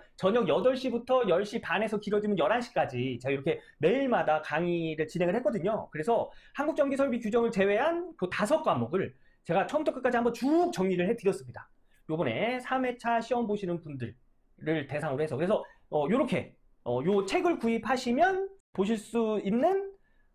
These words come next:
어, 기출문제 해설 동영상, 간단한 이론 동영상, 그리고 제 유튜브 멤버십에 가입을 하면 보실 수 있는 전치모 멤버십 강의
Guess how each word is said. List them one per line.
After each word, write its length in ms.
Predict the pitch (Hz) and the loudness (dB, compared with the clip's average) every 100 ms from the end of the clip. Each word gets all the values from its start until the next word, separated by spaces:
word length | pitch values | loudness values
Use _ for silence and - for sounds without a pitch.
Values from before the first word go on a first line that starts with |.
| _ _ | _ _
어, 320 | 87 87 92 - | -14 -14 -14 -8
기출문제 640 | 196 - 285 262 247 277 269 | -6 -2 0 0 2 2 2
해설 380 | 277 320 311 | 0 0 0
동영상, 560 | 214 202 175 254 311 320 | 2 0 0 0 0 -2
간단한 440 | - 175 185 196 185 | -4 -2 0 0 0
이론 180 | 247 269 | 0 0
동영상, 400 | 214 156 139 117 _ _ _ _ _ _ - | 0 0 -6 -12 _ _ _ _ _ _ -4
그리고 640 | 254 196 160 262 359 370 _ _ _ _ _ | 0 2 2 2 -2 -4 _ _ _ _ _
제 140 | 226 208 | 0 2
유튜브 280 | 247 285 269 | 2 2 4
멤버십에 800 | 170 240 302 - 277 269 262 262 | 4 4 2 0 0 4 4 2
가입을 420 | 175 208 226 226 | 0 0 0 0
하면 420 | 285 285 160 208 196 | 2 2 2 0 0
보실 180 | 196 208 | -2 -2
수 120 | 208 | -4
있는 360 | 160 247 262 | 0 0 0
전치모 560 | 247 147 175 185 185 220 | -2 -4 -4 -6 -4 0
멤버십 420 | 151 233 277 - | 0 0 -2 0
강의 260 | 165 127 | -2 -2